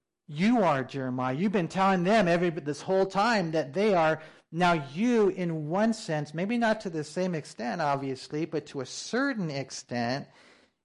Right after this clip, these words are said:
he needed to return to the Lord. And I think for a lot of us here, if we're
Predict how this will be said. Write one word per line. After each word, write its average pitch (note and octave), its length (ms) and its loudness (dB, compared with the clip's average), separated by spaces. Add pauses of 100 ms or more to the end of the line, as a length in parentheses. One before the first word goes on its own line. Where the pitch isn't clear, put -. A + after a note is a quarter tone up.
(680)
he - 240 -6
needed D3 280 0
to C#3+ 100 0
return C3 720 -6
to - 120 -14
the B2 120 -10
Lord. A2 340 -8 (2250)
And D3+ 640 -4
I E3+ 100 0
think F#3+ 340 0
for E3 160 -2
a D3+ 80 2
lot E3+ 260 0
of G#3 140 -4
us D3 160 -4
here, D#3+ 340 -2
if - 160 -8
we're C#3 160 -8